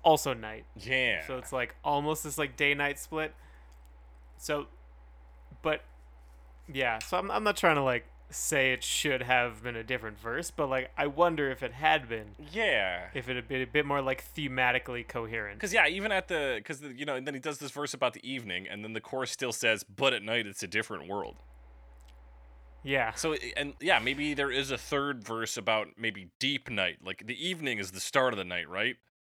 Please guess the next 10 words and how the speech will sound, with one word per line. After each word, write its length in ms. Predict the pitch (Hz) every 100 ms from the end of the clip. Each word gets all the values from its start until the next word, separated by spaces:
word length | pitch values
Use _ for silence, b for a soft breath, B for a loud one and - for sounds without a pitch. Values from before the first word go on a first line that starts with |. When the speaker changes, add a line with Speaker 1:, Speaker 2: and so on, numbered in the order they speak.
| _ _ _ -
Speaker 1:
Yeah, 260 | 120 113 117
I 80 | 160
guess 200 | 226 214
maybe 260 | 208 196
evening 380 | 170 170 160 147
still 240 | - 160
is 120 | 151 -
kind 300 | 156 139 131
of, 100 | 120
like, 200 | 120